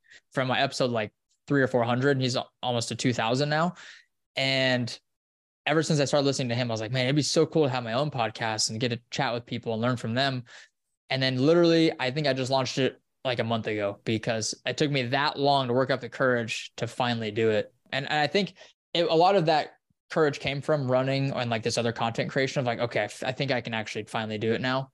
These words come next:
But it's the same thing of, like, you just have to start. And, uh, I don't know. It, a lot of it's paralysis by analysis too. Like, you, you think about all the reasons it could go wrong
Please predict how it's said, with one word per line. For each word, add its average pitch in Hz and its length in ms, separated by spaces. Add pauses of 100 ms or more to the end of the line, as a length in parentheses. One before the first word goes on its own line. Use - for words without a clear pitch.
(120)
But 120 300
it's 135 120
the - 40
same 156 180
thing 131 300
of, 110 80
like, 107 220 (480)
you 143 100
just 123 120
have 110 140
to 120 80
start. 113 460 (160)
And, 113 300
uh, 107 260 (440)
I 123 60
don't 110 140
know. 107 200
It, 143 220
a 147 40
lot 170 160
of 165 80
it's 147 200
paralysis 123 480
by 120 160
analysis 113 480
too. 120 160
Like, 117 180
you, 120 200
you 135 120
think 135 200
about 123 120
all 123 140
the 120 80
reasons 120 300
it 117 60
could 120 120
go 117 100
wrong 113 420